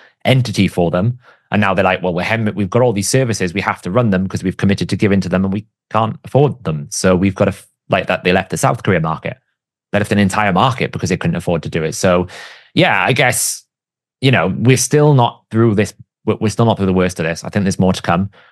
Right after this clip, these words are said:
Um, you know, Twitch has done three rounds of layoffs. Riot has done one round. This is Blizzard's first round since Microsoft. So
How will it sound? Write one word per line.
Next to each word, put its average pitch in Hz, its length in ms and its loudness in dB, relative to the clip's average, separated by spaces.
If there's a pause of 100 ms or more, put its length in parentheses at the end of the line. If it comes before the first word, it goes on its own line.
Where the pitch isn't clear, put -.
(280)
Um, 85 440 0 (260)
you 90 80 0
know, 85 80 0
Twitch - 260 -2
has 98 80 -2
done 95 160 0
three 110 240 0
rounds 107 260 2
of 101 60 -2
layoffs. 107 400 0
Riot 95 200 0
has 92 100 -8
done 85 180 -4
one 101 180 0
round. 95 380 -2
This 95 160 -8
is 95 80 -6
Blizzard's 95 520 -2
first 104 400 2
round 104 300 2
since 95 280 -2
Microsoft. 95 640 -2
So 92 320 0